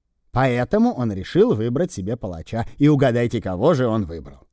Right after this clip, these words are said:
Он пришел в мой офис. Люди почему-то ведут себя со мной очень любезно. Уж и не знаю почему. Даже когда они ужасно на меня сердятся, они ведут себя любезно. Я благодарен им за это, поскольку у меня, знаете ли, очень много работы.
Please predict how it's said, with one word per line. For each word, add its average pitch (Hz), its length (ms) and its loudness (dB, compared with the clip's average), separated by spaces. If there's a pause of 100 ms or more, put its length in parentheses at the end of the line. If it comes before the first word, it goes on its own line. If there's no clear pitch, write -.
(1400)
Он 120 140 -4
пришел 127 320 0
в 117 40 0
мой 113 200 2
офис. 110 440 -2 (880)
Люди 127 240 0
почему-то 101 440 -4
ведут 90 280 -6
себя 92 220 -8
со 87 140 -10
мной 98 240 -6
очень 95 240 -6
любезно. 76 480 -10 (160)
Уж - 140 -12
и 101 40 -4
не 110 120 -2
знаю 101 220 -4
почему. 87 440 -12 (1160)
Даже 120 220 0
когда 117 220 0
они 113 160 2
ужасно 120 420 0
на 113 60 -2
меня 104 260 0
сердятся, 87 480 -6
они 87 140 -4
ведут 107 200 -4
себя 92 200 -6
любезно. 78 420 -12 (240)
Я 90 140 -10
благодарен 107 600 -2
им 78 120 -12
за 80 80 -14
это, 98 260 -8
поскольку 85 400 -10
у 82 40 -6
меня, 95 220 -4
знаете 92 340 -6
ли, 82 80 -10 (240)
очень 101 280 -4
много 90 240 -4
работы. 80 400 -12